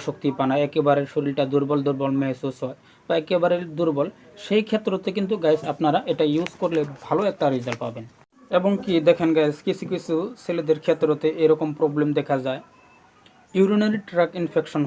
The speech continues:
হয়ে যায় তাদের, এবং ধরেন মূত্রনলী দিয়ে বহুতই জ্বালাপোড়া করে থাকে এবং পেটসাপ বহুত জ্বালাপোড়া করে থাকে। আপনার যদি এরকম প্রবলেম হয়ে থাকে, ধরেন পেটসাপ জ্বালাপোড়া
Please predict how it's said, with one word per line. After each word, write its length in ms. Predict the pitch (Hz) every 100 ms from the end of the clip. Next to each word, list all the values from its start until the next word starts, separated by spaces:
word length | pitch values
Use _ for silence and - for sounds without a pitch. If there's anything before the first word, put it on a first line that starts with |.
| 123
হয়ে 160 | 131 123
যায় 140 | 117 120
তাদের, 220 | 123 120 - _ _ _ _ - 165
এবং 180 | 147 143 139 147 - - -
ধরেন 220 | 147 139 143 - - - - - - - - 165
মূত্রনলী 560 | 160 - 165 156 151 147
দিয়ে 160 | 143 143 - - - - - - - - 190
বহুতই 320 | 175 - 190 156
জ্বালাপোড়া 420 | 160 147 160 151 147
করে 140 | 147 147
থাকে 200 | 139 143 143
এবং 180 | 139 139 135 131 - - - - -
পেটসাপ 360 | 151 139 156 139 143
বহুত 180 | 151 151
জ্বালাপোড়া 460 | 147 139 127 147 135 143
করে 160 | 131 127
থাকে। 220 | 127 - 127 - - - - - - - - - 170
আপনার 200 | 226 233
যদি 140 | 226 220 190
এরকম 240 | 185 190 180
প্রবলেম 320 | 180 165 170 160
হয়ে 120 | 151 151
থাকে, 160 | 139 143 139
ধরেন 180 | 143 147 143
পেটসাপ 320 | 160 143 160 143
জ্বালাপোড়া 440 | 143 143 131 151